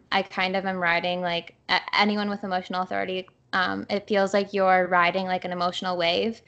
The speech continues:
and you have to, what we have to do with emotional authority is feel those emotions and, like, how, um, like, the ups and the downs and, like, how it makes us feel, and then wait until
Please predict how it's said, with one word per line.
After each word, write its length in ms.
and 320
you 100
have 280
to, 140
what 140
we 100
have 240
to 80
do 240
with 160
emotional 400
authority 340
is 180
feel 320
those 200
emotions 540
and, 100
like, 160
how, 500
um, 520
like, 260
the 140
ups 300
and 100
the 60
downs 440
and, 80
like, 140
how 460
it 120
makes 220
us 140
feel, 280
and 260
then 340
wait 280
until 560